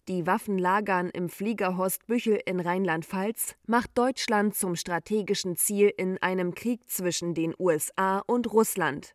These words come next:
Doch statt der Gefahr einer Ausweitung des Ukraine-Kriegs auf Deutschland zu begegnen, heizt die Regierung Scholz-Habeck-Baerbock die Gefahr durch Waffenlieferungen und Großsprecherei weiter an.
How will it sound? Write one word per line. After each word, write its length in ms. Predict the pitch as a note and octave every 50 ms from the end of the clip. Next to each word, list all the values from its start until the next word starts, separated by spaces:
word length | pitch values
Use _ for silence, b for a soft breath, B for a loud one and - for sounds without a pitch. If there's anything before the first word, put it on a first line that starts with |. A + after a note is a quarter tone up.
| _ _
Doch 180 | - A#3+ A3+
statt 320 | - - - A#3+ A#3 A3+ -
der 160 | A#3 A3 A3
Gefahr 440 | G#3 G#3+ G#3+ - A#3+ A#3+ C4 B3+ -
einer 280 | G#3+ G#3 G#3+ G#3+ G3+ -
Ausweitung 760 | G3+ A3 C#4+ C#4+ - - G#3 G3 F#3 F#3+ - G3 F#3 F#3 F3
des 260 | F#3+ F3+ F3 - - _
Ukraine-Kriegs 1040 | A3+ G3 - A3 G#3+ - - A#3 C#4 C4 A#3 G3+ - - - G3 F#3 E3 - - - -
auf 240 | - F3 E3 D#3+ -
Deutschland 640 | _ G3+ F#3 G3 G#3+ - - - G3 E3+ E3+ F3+ E3
zu 200 | - - G#3 F#3+
begegnen, 720 | F3 G3 F#3 E3+ G#3 A3+ B3 - G3+ G#3+ G#3+ A3 A#3 G#3+ _ -
heizt 400 | B3 B3+ C#4 _ - - - _
die 140 | G3+ G3 F#3+
Regierung 600 | F3 F#3 F3 E3 E3+ F#3+ G#3 G#3+ G3 G3 F#3 F#3
Scholz-Habeck-Baerbock 1500 | F3+ - - A#3+ A#3+ B3 C4 A#3+ - - - G3 F#3+ F#3 F3 F3+ E3 D#3 - - F3+ F3 G3+ G3 F#3 F#3+ G3 G3 - -
die 180 | - A3+ G#3+ F3+
Gefahr 380 | G#3+ A#3 - - A#3+ B3 B3+ A#3
durch 320 | F#3+ F#3+ F3 E3+ - F3
Waffenlieferungen 960 | F#3 F#3 G3 - A3 G#3 G3 G3 F#3 - G#3 G3 F3+ F#3+ F#3+ F#3 F#3 F#3 F#3+
und 260 | - A#3+ A#3+ A3+ A3
Großsprecherei 1040 | - - G#3+ A#3+ C4+ B3+ - - - G#3 G3 G3+ - G#3+ G3+ F#3+ G3+ G#3 A3+ A#3 F#3+
weiter 400 | G#3+ G3+ G#3 G#3 - F3+ D#3+ -
an. 300 | - D#3+ D3+ C#3+ D#3 D3